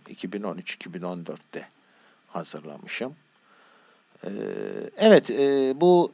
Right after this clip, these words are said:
eğitim hususunda da herhalde arkadaşlar, yani çok sıkça duyuyorsunuz, e, okur yazarlık, finansal okur yazarlık. Herhalde henüz böyle çok konuşuyor oluyor ama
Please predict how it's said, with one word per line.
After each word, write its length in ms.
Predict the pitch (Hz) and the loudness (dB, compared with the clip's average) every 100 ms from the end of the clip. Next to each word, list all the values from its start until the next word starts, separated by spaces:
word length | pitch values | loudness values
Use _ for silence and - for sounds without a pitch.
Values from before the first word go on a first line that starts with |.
| - | 0
eğitim 500 | 147 160 - 185 175 | 2 2 2 0 0
hususunda 880 | - 139 135 156 143 156 151 170 127 | -6 -8 -2 -2 -2 -4 4 4 6
da 140 | 127 | 4
herhalde 420 | 120 135 147 131 | 6 6 6 6
arkadaşlar, 800 | 139 139 156 151 135 - 120 110 - _ _ _ _ - | 4 4 4 6 4 4 2 2 -6 _ _ _ _ -4
yani 320 | 110 120 110 | -2 -2 2
çok 240 | 160 143 | 2 2
sıkça 400 | - 139 - 165 | 0 -4 4 4
duyuyorsunuz, 880 | 143 131 117 104 - 117 113 - - 107 | 4 2 2 0 -2 -2 -2 -4 -10 -6
e, 20 | 104 90 90 90 - | -4 -6 -8 -10 -2
okur 400 | 135 - 156 143 | -2 4 4 6
yazarlık, 580 | 131 127 139 135 139 113 | 6 6 6 6 4 0
finansal 560 | - 120 127 117 131 123 | -2 -2 0 2 0 0
okur 260 | 113 131 | 0 2
yazarlık. 580 | 127 123 113 127 143 190 - - - - _ | 4 4 4 4 4 0 -4 -20 -20 -20 _
Herhalde 500 | - 175 135 135 170 | 4 8 8 6 4
henüz 360 | 165 147 175 143 | 4 4 2 4
böyle 240 | 135 147 | 4 6
çok 260 | 147 180 170 | 6 4 4
konuşuyor 420 | 151 139 - 147 | 0 2 2 4
oluyor 320 | 139 156 139 | 6 6 8
ama 400 | 127 226 180 147 | 8 6 4 2